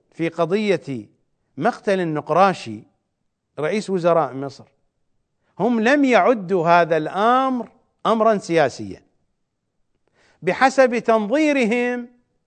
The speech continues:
لفقههم الذي هو فقه الواقع. هم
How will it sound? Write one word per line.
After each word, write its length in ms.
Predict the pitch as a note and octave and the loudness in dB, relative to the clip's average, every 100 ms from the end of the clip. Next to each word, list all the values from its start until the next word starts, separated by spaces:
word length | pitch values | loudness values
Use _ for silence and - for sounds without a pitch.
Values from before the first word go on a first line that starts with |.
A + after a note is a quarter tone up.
| _ _ - | _ _ -12
لفقههم 880 | E3+ F3+ - F#3+ G#3 A3 A3+ A3+ A3 | -6 0 2 2 0 0 0 0 -2
الذي 520 | F#3 F#3+ G#3 G3 F#3 | -4 -2 -2 0 -2
هو 180 | A3 G3 | 0 0
فقه 300 | G3 G#3+ G#3 | -2 -4 -2
الواقع. 460 | F3+ F3 B2+ - - _ _ _ _ _ _ _ _ _ _ _ _ _ _ _ _ _ _ _ _ _ _ _ _ _ _ | 4 4 4 -2 -20 _ _ _ _ _ _ _ _ _ _ _ _ _ _ _ _ _ _ _ _ _ _ _ _ _ _
هم 420 | - B3+ B3+ F3+ | 6 6 6 -2